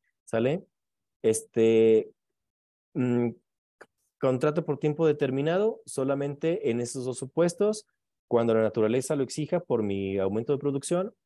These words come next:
o cuando traiga consigo suplir a un trabajador.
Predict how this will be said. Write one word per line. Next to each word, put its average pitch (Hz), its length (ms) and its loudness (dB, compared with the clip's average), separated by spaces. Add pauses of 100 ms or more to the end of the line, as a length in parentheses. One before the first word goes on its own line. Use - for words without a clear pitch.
(120)
o 156 300 2 (440)
cuando 127 540 0 (520)
traiga 123 240 0
consigo 143 440 -2
suplir 127 560 -4
a 107 140 -2
un 113 160 -2
trabajador. 98 560 -6